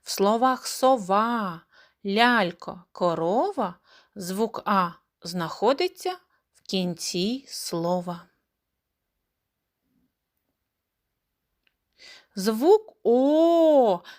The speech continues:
вилітає з ротика, схожого на колесо.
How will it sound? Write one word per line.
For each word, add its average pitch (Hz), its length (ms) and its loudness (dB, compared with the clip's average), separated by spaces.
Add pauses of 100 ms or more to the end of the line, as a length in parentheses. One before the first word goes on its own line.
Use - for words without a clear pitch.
(100)
вилітає 269 640 0
з 311 60 -8
ротика, 427 540 -2 (520)
схожого 415 600 2
на 440 220 -4
колесо. 220 640 4